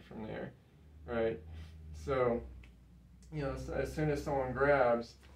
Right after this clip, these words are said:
boom, I wanna be hitting 'em as soon as they grab. And it's the same thing, you know, if they grab,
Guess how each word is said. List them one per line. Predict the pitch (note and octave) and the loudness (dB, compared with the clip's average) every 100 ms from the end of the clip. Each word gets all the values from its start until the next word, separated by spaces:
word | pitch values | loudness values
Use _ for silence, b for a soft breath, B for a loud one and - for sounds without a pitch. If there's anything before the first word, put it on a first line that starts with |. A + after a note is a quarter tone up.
| - - | -12 0
boom, | - B2 A#2+ | 2 2 2
I | |
wanna | C3 C3+ | 2 2
be | A#2+ | 2
hitting | A#2 B2+ B2+ A2+ | 4 4 4 2
'em | G#2+ | 0
as | A2 | -4
soon | - B2 | -6 -4
as | G#2+ | -4
they | A2 | -4
grab. | A2 A2+ G#2+ G#2 - b b b b _ - | 0 2 2 0 -6 b b b b _ -12
And | C3+ B2+ | -4 -2
it's | A#2+ | -2
the | - | -6
same | - C3+ A#2+ | -8 -6 -6
thing, | C3+ C3+ A#2 | -6 -4 -2
you | A#2 | 0
know, | A#2 | 0
if | A#2 - _ _ - | -2 -8 _ _ -6
they | B2+ | -4
grab, | B2+ B2 A#2+ A#2+ | 0 2 2 0